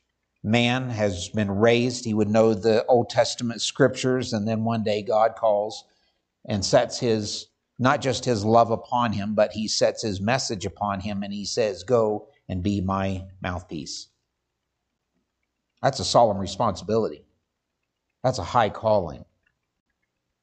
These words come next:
God himself speaks through Ezekiel as the prophet reveals the role of God as the shepherd of his sheep. And I believe in like manner, I believe that we see the importance of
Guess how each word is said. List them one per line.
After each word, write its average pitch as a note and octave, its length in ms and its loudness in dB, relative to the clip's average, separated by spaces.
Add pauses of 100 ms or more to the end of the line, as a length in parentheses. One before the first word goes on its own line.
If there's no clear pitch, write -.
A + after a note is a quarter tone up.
(1600)
God C3+ 220 6
himself A#2 440 2
speaks C#3 380 0
through A#2 240 2
Ezekiel G#2+ 640 2
as G2+ 160 2 (240)
the - 60 -2
prophet C#3+ 420 2
reveals B2+ 800 2
the G#2+ 100 2
role B2 400 6
of G2 140 0
God G#2 400 6
as G#2 280 0
the G2+ 120 -6
shepherd A#2+ 460 0
of G#2 120 -2
his G2 140 -8
sheep. G2 500 -6 (1160)
And G#2+ 80 0
I C3 60 4
believe D#3 320 6
in D3+ 100 4
like C3 300 4
manner, A#2 480 2
I G#2+ 140 8
believe A#2+ 340 4
that A#2 140 -2
we A#2 200 -2
see C3+ 300 2
the A#2 140 2
importance A2+ 800 0
of A2 260 2